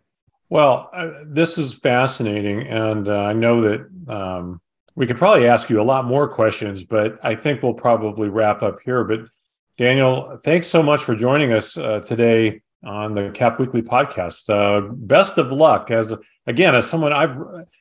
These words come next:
who's ridden, uh, public transportation every place I get the opportunity, East Coast, uh, here, uh, bart is such a, uh, a valuable asset.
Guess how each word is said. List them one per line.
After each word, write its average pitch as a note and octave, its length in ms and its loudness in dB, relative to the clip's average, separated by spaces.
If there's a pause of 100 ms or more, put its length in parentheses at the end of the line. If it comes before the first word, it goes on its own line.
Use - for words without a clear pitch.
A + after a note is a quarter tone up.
(220)
who's C3+ 200 2
ridden, C3+ 640 2 (260)
uh, C3 200 2
public D3 360 2
transportation C3 760 0
every C3+ 200 0
place C3+ 260 0
I A2 60 2
get A#2+ 200 -2
the B2 120 0
opportunity, B2 640 -2
East B2+ 340 -4
Coast, A#2+ 500 0
uh, A#2 280 -2
here, A#2+ 600 0 (340)
uh, A2 500 0 (180)
bart D3+ 560 4
is A#2 100 0
such C3 220 0
a, A2+ 220 0
uh, G2 420 -4 (720)
a G#2+ 80 -6
valuable A#2+ 580 4
asset. A#2+ 580 0